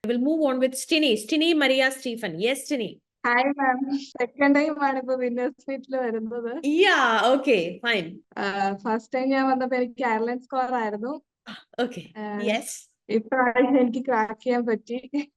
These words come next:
Speaker 2: ഇപ്രാവശ്യം എനിക്ക് റൈറ്റിംഗിന് ഫോർ ഹൺഡ്രഡ് ഉണ്ട്.
Speaker 1: യെസ്,
Speaker 2: ആ,
Speaker 1: ഫോർ ഹൺഡ്രഡ്
Speaker 2: ഉം.
Speaker 1: ആണ് റൈറ്റിംഗിന്. Very good, very good. Yes.
Speaker 2: ആ, പിന്നെ, ആ, റീഡിംഗ് ആയിരുന്നു എനിക്ക് കഴിഞ്ഞ പ്രാവശ്യം പോയത്. അതെനിക്ക്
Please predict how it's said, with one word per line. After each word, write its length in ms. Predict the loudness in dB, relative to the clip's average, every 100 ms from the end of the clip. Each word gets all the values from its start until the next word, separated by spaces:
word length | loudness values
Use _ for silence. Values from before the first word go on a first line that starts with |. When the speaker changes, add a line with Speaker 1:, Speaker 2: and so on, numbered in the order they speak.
| -4
Speaker 2:
ഇപ്രാവശ്യം 500 | -2 2 2 2 -2
എനിക്ക് 320 | -2 -2 0
റൈറ്റിംഗിന് 540 | 0 0 -2 -4 -4 -4
ഫോർ 200 | -2 -2
ഹൺഡ്രഡ് 380 | -2 -4 -4 -4
ഉണ്ട്. 300 | -6 -4 -6 -8 _ _ -14
Speaker 1:
യെസ്, 600 | -4 2 4 4 2 -4
Speaker 2:
ആ, 40 | -6
Speaker 1:
ഫോർ 340 | 0 4 4
ഹൺഡ്രഡ് 440 | 4 2 2 4 6
Speaker 2:
ഉം. 80 |
Speaker 1:
ആണ് 260 | 6 4 2
റൈറ്റിംഗിന്. 540 | 2 0 -2 -4 -2
Very 340 | -2 0 0 0
good, 140 | -2 -2
very 200 | -2 -2
good. 200 | -4 -4
Yes. 240 | -4 -4 -8 -14 -8
Speaker 2:
ആ, 200 | -6 -6 -6 -6 -4 -2
പിന്നെ, 440 | 0 0 -2 -4 -10 -12 -2
ആ, 260 | 2 4
റീഡിംഗ് 460 | 4 4 4 2 2
ആയിരുന്നു 240 | 0 2
എനിക്ക് 240 | 0 -2 -2
കഴിഞ്ഞ 300 | 0 0 0
പ്രാവശ്യം 320 | 0 0 -2
പോയത്. 220 | -2 -2
അതെനിക്ക് 420 | -2 -4 -4 -6